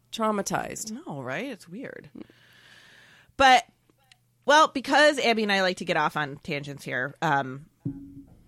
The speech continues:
Speaker 2: we only covered two things. But those were the biggest
Speaker 1: It,
Speaker 2: ones.
Speaker 1: it all applies. Well,
Speaker 2: It does
Speaker 1: well,
Speaker 2: all
Speaker 1: maybe,
Speaker 2: apply.
Speaker 1: can you men-, maybe just run through the f-, rest of your list just quickly?
Speaker 2: Well, that's kind of like, those are the biggest ones for newborn
Speaker 1: Mm-hmm.
Speaker 2: stuff. And it, it, like, like you said, all of it applies.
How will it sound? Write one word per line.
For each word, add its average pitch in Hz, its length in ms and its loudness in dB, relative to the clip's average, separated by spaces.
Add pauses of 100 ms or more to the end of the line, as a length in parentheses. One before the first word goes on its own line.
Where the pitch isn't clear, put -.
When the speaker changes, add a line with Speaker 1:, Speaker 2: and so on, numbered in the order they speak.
(480)
Speaker 2:
we 196 140 0
only 180 140 -2
covered 156 260 -8
two - 140 -16
things. - 280 -20
But 240 120 0
those 415 160 6
were 571 100 4
the 539 240 6
biggest 453 180 8
Speaker 1:
It, 311 40 4
Speaker 2:
ones. 170 340 4
Speaker 1:
it 554 300 6
all 339 280 12
applies. 277 540 8
Well, 285 200 8
Speaker 2:
It - 20 4
does 269 180 10
Speaker 1:
well, 240 140 10
Speaker 2:
all - 80 10
Speaker 1:
maybe, 269 140 6
Speaker 2:
apply. 131 160 2
Speaker 1:
can 349 140 6
you 339 120 6
men-, 285 360 6
maybe 277 320 4
just 269 360 -2
run 226 260 4
through 226 240 0
the 190 80 -4
f-, - 240 -8
rest 196 260 2
of 196 120 2
your 165 180 4
list 170 460 0
just - 240 -4
quickly? 127 420 -6 (160)
Speaker 2:
Well, 262 260 10 (120)
that's 277 320 4
kind 359 240 2
of 320 100 2
like, 247 540 2 (140)
those 226 260 2
are 285 40 -2
the 247 80 -2
biggest 208 320 0
ones 180 400 0
for 170 540 2
newborn 160 360 -2
Speaker 1:
Mm-hmm. 170 80 -10
Speaker 2:
stuff. 127 420 -8
And 180 140 0
it, - 180 0
it, 220 180 0
like, 254 320 2
like 220 200 -2
you 220 60 -8
said, 190 140 0
all 175 220 6
of 202 80 -2
it 208 80 0
applies. 185 280 2